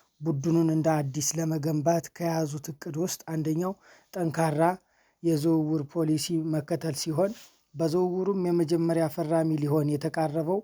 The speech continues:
የወልብሱ አጥቂ የአማካይ ተጫዋች ማቲያስ ሳንቶስ ካርኔሮ ኩናሃ ሲሆን፣ ዩናይትድ ከወልብስ ጋር ስምምነት ጫፍ ደርሷል። በስምምነቱ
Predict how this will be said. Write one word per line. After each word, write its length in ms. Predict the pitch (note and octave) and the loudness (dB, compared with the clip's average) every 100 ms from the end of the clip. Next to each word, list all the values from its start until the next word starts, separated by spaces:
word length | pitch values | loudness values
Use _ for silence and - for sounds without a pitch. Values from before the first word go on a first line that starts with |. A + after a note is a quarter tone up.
| - _ _ | -8 _ _
የወልብሱ 440 | F3 E3+ E3 D#3+ E3 E3+ - _ | 2 4 4 0 -2 -6 -8 _
አጥቂ 280 | E3+ D#3+ - F3 D#3 | -4 -4 -8 -8 -4
የአማካይ 600 | D3+ D#3 D#3 D#3 E3 D3 | -2 0 0 0 -2 -4
ተጫዋች 440 | D#3 - E3 E3 - D#3+ | -4 0 0 -2 -8 -6
ማቲያስ 480 | D#3+ D3+ E3+ E3 - | -2 0 2 2 2
ሳንቶስ 440 | D#3+ D#3 D#3 F3+ - _ - | -4 -4 -4 -8 -10 _ -2
ካርኔሮ 460 | E3+ D#3+ E3 D#3+ D#3+ | 0 2 2 2 2
ኩናሃ 320 | D3+ E3 E3 D#3 C3+ _ - - - _ | 0 -4 -2 -2 -6 _ -20 -20 -20 _
ሲሆን፣ 440 | - F#3+ D3+ F#3 A#3 - _ _ _ _ F3+ F3+ E3+ E3 D#3 D#3 D3+ D3 | -4 0 4 4 4 -4 _ _ _ _ -2 2 4 2 2 -2 -4 -6
ዩናይትድ 460 | D3+ F3+ F#3 E3+ - - | -4 0 0 -2 -6 -4
ከወልብስ 500 | F#3+ F3 E3+ D#3 - | 2 4 4 0 -2
ጋር 200 | F3 E3+ | 2 2
ስምምነት 600 | - F#3 F3 E3+ F3 F3+ C#3 | 0 -2 0 0 0 -2 -4
ጫፍ 260 | F#3 E3+ - _ - - _ - | -4 -4 -4 _ -20 -20 _ 2
ደርሷል። 460 | E3+ D3 G3 G3+ F3 | 4 6 6 6 4
በስምምነቱ 680 | D#3+ F3 G#3 G3+ G3 F#3+ | -2 -2 0 -2 -2 -2